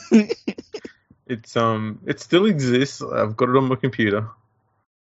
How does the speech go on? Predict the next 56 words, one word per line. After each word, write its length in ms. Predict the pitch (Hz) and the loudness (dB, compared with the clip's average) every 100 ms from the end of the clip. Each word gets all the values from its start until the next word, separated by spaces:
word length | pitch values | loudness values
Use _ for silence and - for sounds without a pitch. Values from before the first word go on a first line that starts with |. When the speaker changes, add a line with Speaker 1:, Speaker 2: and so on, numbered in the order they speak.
| _ _ _ _ _ _ | _ _ _ _ _ _
Speaker 2:
It's, 380 | 117 113 - - | -8 -8 -8 -6
Speaker 1:
Yeah. 80 | 107 | -2
Speaker 2:
uh, 520 | 110 107 107 104 - - - - | 0 0 -2 -4 -8 -16 -18 -12
it's 220 | 190 - | -12 -12
fascinating. 800 | - - 101 - 101 87 87 87 - - _ | -6 2 2 2 -2 -2 -4 -10 -16 -20 _
But 100 | 214 | 2
yeah, 60 | 185 | 4
we'll, 200 | 196 240 | 4 0
we'll 260 | 170 196 220 | -2 -2 0
do 240 | 214 165 | 4 6
a, 240 | 135 90 - | 6 4 -2
we'll 100 | 147 | -2
do 140 | 151 | 0
a 40 | 117 | 0
live 320 | 98 87 - | 0 -2 -2
show. 220 | 95 98 | -2 -2
We'll 160 | 120 143 | -2 0
do 100 | 156 | 0
a 60 | |
safe 340 | - 104 98 98 | 0 0 0 0
one 180 | 104 127 | -4 -4
because 280 | - 113 | -2 -2
he's 180 | 110 117 | 0 2
on 100 | 107 | 2
the 80 | 98 | 0
other 100 | 95 | -2
side 160 | - 98 | 0 0
of 100 | 90 | 0
the 60 | |
world. 240 | 92 90 - | -4 -4 0
So 80 | |
we'll 40 | 123 | 2
do 120 | 131 | 4
one 120 | 120 | 2
at 40 | 101 | 0
a 60 | |
time 240 | 92 104 98 | -2 -2 -2
that's 140 | 85 | -4
suitable 360 | - 117 110 - | 0 0 0 -6
for 140 | 98 | -8
him 400 | 95 113 110 160 - - - | -2 0 0 -4 -10 -20 -8
Speaker 1:
Yeah. 160 | 110 | -6
Speaker 2:
and 800 | 90 104 101 101 101 98 98 87 - - - | -2 0 2 2 0 -2 -4 -8 -14 -16 -6
not 260 | 131 113 | -4 -4
suitable 320 | - 120 107 | 0 2 2
for 140 | 104 104 | -2 0
most 260 | 104 104 | 0 0
of 60 | 101 | 0
our 200 | 95 98 | 2 2
audience. 320 | 98 123 147 | 2 2 -2
So 200 | - 104 | 0 0
we'll 120 | 101 | 0
be 140 | 101 110 | -4 -6
pretty 220 | - 113 | -6 -8
safe 340 | - - - | -8 -10 -10
there. 340 | - - 117 | -10 -8 -8